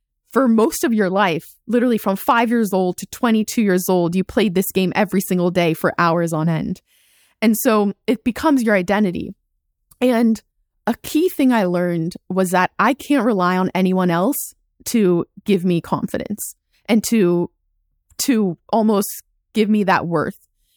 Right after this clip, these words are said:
It only comes from within. And I know this sounds cliche and whatnot, but this is such a big lesson that I learned, because for most of my Stanford career, I was just, all my confidence was stemming from one person.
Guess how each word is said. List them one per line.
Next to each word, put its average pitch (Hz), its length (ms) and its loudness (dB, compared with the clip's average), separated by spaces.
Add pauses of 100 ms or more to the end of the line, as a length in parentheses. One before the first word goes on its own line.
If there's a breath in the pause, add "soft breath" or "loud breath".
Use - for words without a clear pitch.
(120)
It 233 200 0
only 302 320 2
comes 214 400 0
from 190 160 0
within. 165 420 -4 (560)
And 233 120 2
I 208 180 4
know 247 240 4
this 226 160 -2
sounds 220 340 0
cliche 254 520 -2
and 226 120 2
whatnot, 208 380 2
but 208 140 -2
this 254 160 -4
is 233 140 -2 (120)
such - 260 -2
a 196 140 0 (380)
big 196 220 0
lesson 190 400 0
that 190 100 0
I 180 160 0
learned, 185 400 0
because 208 400 -2 (580)
for 262 120 0
most 226 340 2
of 262 80 2
my 220 100 2
Stanford 202 360 -4
career, 254 280 0
I 208 140 0
was 233 180 0
just, - 320 -8 (220)
all 233 160 2
my 285 160 2
confidence 247 480 -2
was 185 140 -4
stemming 233 280 2
from 190 220 0
one 190 220 0
person. - 500 -6